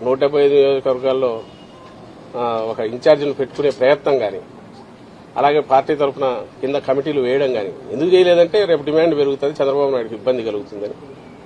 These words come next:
just ఊరికే, ఆ, పార్టీ పేరు, గాజు గ్లాస్ గుర్తు,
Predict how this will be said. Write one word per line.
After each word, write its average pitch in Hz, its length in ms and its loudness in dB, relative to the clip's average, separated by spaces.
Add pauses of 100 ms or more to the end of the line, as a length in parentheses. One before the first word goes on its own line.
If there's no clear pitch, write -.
(440)
just 127 220 -2
ఊరికే, 170 380 0 (580)
ఆ, 117 320 0
పార్టీ 139 280 4
పేరు, 131 360 -2 (680)
గాజు 135 180 4
గ్లాస్ 131 300 -2
గుర్తు, 123 320 -8